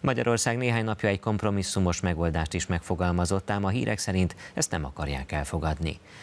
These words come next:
Tegnap több vezető európai politikus is arról beszélt, hogy az uniónak meg kell mutatnia, hogy elkötelezett Ukrajna mellett.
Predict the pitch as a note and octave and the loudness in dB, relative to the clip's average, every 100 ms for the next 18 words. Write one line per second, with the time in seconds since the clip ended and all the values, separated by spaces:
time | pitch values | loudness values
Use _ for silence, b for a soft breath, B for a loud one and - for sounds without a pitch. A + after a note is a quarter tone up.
0 | B B A2 G2+ G2+ - A#2 G#2 G#2+ F#2+ | B B 0 2 0 2 0 2 2 2
1 | F#2 F#2+ F#2 F2+ E2 F#2 F2 F2+ E2 F2+ | 2 2 2 2 2 0 2 -2 -2 -4
2 | F#2 - F2+ F#2+ A2+ G#2+ G2+ G2 A2+ A2 | -2 0 0 0 0 2 0 0 0 -2
3 | - F#2 F2+ - G#2 C3+ A#2+ G2+ F2+ - | -2 0 0 0 -2 0 2 2 0 0
4 | G#2 G#2 - E2 D#2+ E2+ G2 - F2+ F#2 | -2 -2 -2 -2 -2 -2 -4 -2 -2 0
5 | F#2+ F#2 F#2 G#2+ A2 G2+ E2+ D2+ D#2 - | 0 -2 0 0 0 0 0 0 -2 -4
6 | D#2 D#2 C#2+ C#2+ C#2+ D2 D#2 D2 - - | -6 -6 -4 -4 -6 -4 -4 -6 -8 -18